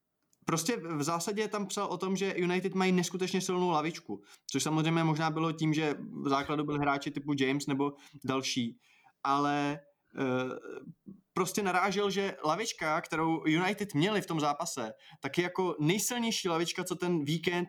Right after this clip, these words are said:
jakýkoliv evropský klub, to znamená i v rámci Španělska, v rámci všech lig, mohl mít, jo?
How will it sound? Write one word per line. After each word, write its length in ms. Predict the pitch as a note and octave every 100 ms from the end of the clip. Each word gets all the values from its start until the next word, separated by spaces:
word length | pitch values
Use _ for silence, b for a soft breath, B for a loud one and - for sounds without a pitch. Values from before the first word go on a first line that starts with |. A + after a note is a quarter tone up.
| - -
jakýkoliv 760 | D#3+ G3+ A#3+ A3 F#3+ F3 E3+ - _ -
evropský 600 | D#3+ G3+ G3+ - F#3+ F#3+
klub, 400 | - C#3+ G3+ - -
to 60 | C#3
znamená 220 | C#3 C3+
i 100 | C3+
v 40 |
rámci 300 | C3+ C3 C3
Španělska, 560 | C#3+ - C#3 F#3 F#3 C#3+
v 40 |
rámci 300 | B2+ B2+ C3
všech 320 | C#3 - D#3 C#3+
lig, 220 | C3+ C#3 - B B B
mohl 240 | D3 D3+ E3+
mít, 360 | D#3+ D3+ - - _
jo? 280 | A#2+ A#2+ D3